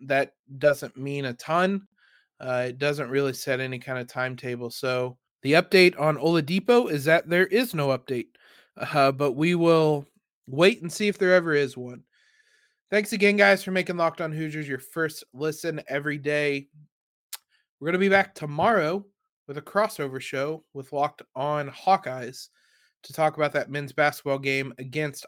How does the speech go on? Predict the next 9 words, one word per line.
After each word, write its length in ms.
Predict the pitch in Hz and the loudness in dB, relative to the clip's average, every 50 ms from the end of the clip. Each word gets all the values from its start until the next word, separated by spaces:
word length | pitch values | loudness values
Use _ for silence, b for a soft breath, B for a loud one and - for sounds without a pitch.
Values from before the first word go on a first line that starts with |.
| - | -4
Iowa 640 | - 139 151 160 156 156 151 151 151 147 147 139 127 _ _ _ _ _ _ _ _ _ _ - | 0 2 4 4 4 4 2 2 2 2 0 0 -4 _ _ _ _ _ _ _ _ _ _ -8
on 640 | 139 143 139 139 135 135 135 131 131 131 131 131 - _ _ _ _ _ | -6 -4 -2 -2 -2 -4 -4 -6 -8 -10 -12 -14 -18 _ _ _ _ _
Thursday. 580 | - - 170 185 196 190 - 202 196 196 196 196 - _ _ _ - - _ _ _ _ _ _ _ _ _ _ - - - _ - | -4 0 2 2 2 2 4 6 6 6 6 2 -4 _ _ _ -20 -20 _ _ _ _ _ _ _ _ _ _ -18 -18 -18 _ -14
So 160 | - - 147 | -8 -6 -2
we'll 140 | 143 147 143 | -2 0 0
get 140 | 151 151 135 | 0 -2 0
you 140 | 135 147 | 2 2
all 100 | 147 139 | 2 2
prepared 520 | 139 - 135 127 - 147 139 135 131 127 | 0 -2 -10 -6 -4 -2 -2 -2 -2 -4